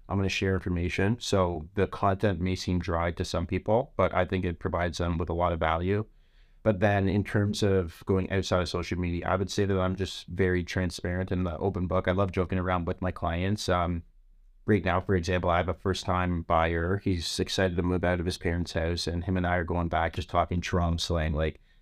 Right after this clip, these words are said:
"He's really gonna be outside now, and we're out here," and, like, all this stuff. And I posted it on my Instagram story.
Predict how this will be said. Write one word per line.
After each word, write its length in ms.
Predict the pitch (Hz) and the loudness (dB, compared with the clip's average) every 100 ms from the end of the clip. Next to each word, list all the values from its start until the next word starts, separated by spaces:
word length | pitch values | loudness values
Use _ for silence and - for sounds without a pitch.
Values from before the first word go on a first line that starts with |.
| _ - | _ -2
"He's 240 | 101 85 | -2 2
really 160 | 98 90 | 2 2
gonna 180 | 95 | 2
be 200 | 90 95 | 2 2
outside 440 | 92 85 95 90 90 | 2 0 0 0 0
now, 260 | 90 92 | 0 0
and 120 | 82 85 | 0 0
we're 160 | 92 | 0
out 200 | 90 82 | 0 -2
here," 220 | - 92 | -2 0
and, 100 | 92 | 0
like, 120 | 85 78 | 0 0
all 140 | 90 | 0
this 140 | 92 | 0
stuff. 220 | - 90 87 | 0 0 0
And 80 | |
I 40 | 85 | -2
posted 380 | - 92 - 90 | -2 -2 0 0
it 100 | 87 | 0
on 180 | 87 | 0
my 220 | 85 85 80 | 0 0 0
Instagram 400 | 90 - 85 78 | -4 -4 -6 -4
story. 420 | - 90 82 | -4 -2 -2